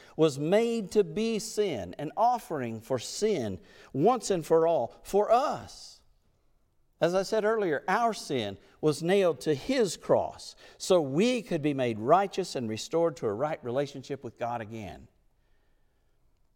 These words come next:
But it was not cheap. It was bought at a heavy price.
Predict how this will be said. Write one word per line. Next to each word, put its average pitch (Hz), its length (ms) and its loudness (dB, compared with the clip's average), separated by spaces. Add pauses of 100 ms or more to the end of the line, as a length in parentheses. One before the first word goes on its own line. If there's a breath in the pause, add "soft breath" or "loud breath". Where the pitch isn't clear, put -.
(100)
But 147 100 6
it 143 100 2
was 165 300 2
not 180 240 0
cheap. - 420 -6 (1000)
It 156 100 -6
was 127 160 -6
bought 160 400 2
at 170 80 -4
a 165 80 0
heavy 165 400 -4
price. - 720 -10